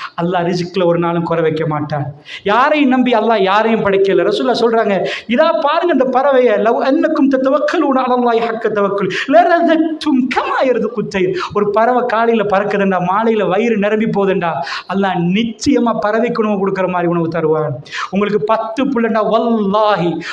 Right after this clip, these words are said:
பத்து புள்ளோட உணவு உங்க டேபிளுக்கு வரும், வல்லாஹி, அதுல no doubt. நீங்க முயற்சி எடுக்க மட்டும்தான் உணவு. ஆனா எங்க மிஸ்டேக் பண்றோம் தெரியுமா?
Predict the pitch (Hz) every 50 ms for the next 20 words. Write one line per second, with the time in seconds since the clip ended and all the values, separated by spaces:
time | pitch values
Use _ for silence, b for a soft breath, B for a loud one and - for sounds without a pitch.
0 | B B - 254 262 - - - - 311 294 294 294 254 254 240 226 214 208 214
1 | 220 226 214 208 190 180 180 180 208 220 214 214 208 196 196 202 185 180 180 175
2 | 170 160 156 202 233 226 196 180 165 156 156 156 170 185 190 190 180 160 151 -
3 | - B B B B B 180 170 165 165 165 175 180 185 208 214 202 185 160 139
4 | 135 139 180 180 180 170 170 330 - B B B 247 254 262 247 262 269 - 262
5 | 262 254 208 233 220 202 190 208 202 202 185 165 160 160 160 160 - - 175 180
6 | 180 180 180 175 175 170 170 160 147 - - - - - - - - _ _ _
7 | _ _ B B B B B B 170 185 190 190 185 180 - - 196 202 196 185
8 | 180 180 170 170 170 170 170 160 151 - -